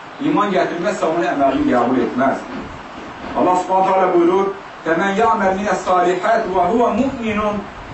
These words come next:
fəlâ kufrânə li sa'yihi və innə lehu le-, innə lehu kâtibun." Kim mö-, kim mömin olduğu halda Yəni, iman gətirdiyi halda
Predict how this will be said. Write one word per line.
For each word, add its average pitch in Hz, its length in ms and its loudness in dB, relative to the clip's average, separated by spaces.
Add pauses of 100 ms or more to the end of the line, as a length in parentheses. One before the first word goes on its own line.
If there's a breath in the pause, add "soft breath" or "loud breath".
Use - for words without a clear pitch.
(120)
fəlâ 202 400 2
kufrânə 180 480 0
li 156 120 4
sa'yihi 156 540 2 (300)
və 170 160 2
innə 156 240 2
lehu 135 260 0
le-, 131 140 0 (320)
innə 151 400 2
lehu 185 340 0 (300)
kâtibun." 117 600 0 (360)
Kim 220 380 0
mö-, 185 220 2 (160)
kim 226 240 2
mömin 196 400 2
olduğu 202 500 4
halda - 480 2 (380)
Yəni, 139 240 0
iman 180 240 4
gətirdiyi 147 560 0
halda 127 340 2